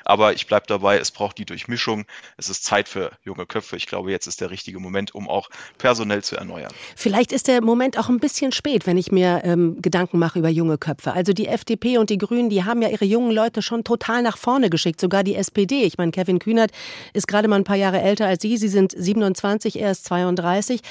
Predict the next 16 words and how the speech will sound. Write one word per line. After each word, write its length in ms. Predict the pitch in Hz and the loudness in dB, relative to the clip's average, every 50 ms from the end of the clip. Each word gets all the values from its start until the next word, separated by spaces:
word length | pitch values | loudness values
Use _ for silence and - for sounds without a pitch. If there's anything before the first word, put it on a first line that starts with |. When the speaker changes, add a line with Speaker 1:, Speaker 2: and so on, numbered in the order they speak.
| - - - - | -16 -16 -8 -2
Speaker 2:
Aber 180 | 190 208 214 | 2 2 4
den 180 | 220 208 202 - | 6 6 4 4
kennt 260 | - 240 294 311 - | 2 0 0 0 0
man, 160 | 185 180 170 | 0 0 2
der 120 | 175 175 180 | 2 2 0
ist 140 | 185 - | 0 -4
voll 180 | - - 208 208 | -4 -4 -4 -2
etabliert. 560 | - 185 - 196 180 165 190 254 247 180 - - - - - - - | -2 -2 -2 -2 -2 0 0 2 2 2 2 -2 -12 -20 -20 -16 0
Wen 180 | - 190 214 202 | 4 4 4 6
haben 120 | 226 254 | 4 4
wir 140 | 254 247 226 | 2 2 4
bei 160 | 208 220 220 | 4 2 2
der 180 | 233 220 214 - | 2 0 0 0
C 140 | - 226 208 | 0 0 0
D 100 | 214 - | 0 -2
U? 260 | - 262 254 202 | -2 2 2 2